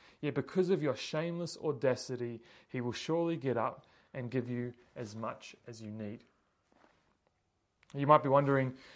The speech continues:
"Jonathan, what does this, uh, parable, what does this story have to do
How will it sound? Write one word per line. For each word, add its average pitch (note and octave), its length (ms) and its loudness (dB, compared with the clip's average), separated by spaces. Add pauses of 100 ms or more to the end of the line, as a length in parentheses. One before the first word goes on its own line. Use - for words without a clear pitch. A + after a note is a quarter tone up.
(160)
"Jonathan, D3+ 400 6
what D#3 140 4
does B2 180 0
this, - 300 2 (420)
uh, C#3 220 0
parable, D3 500 6
what D3 160 4
does C3 160 -2
this C3+ 120 -2
story D3+ 540 4 (200)
have C3+ 320 4
to C3 100 -6
do B2+ 380 2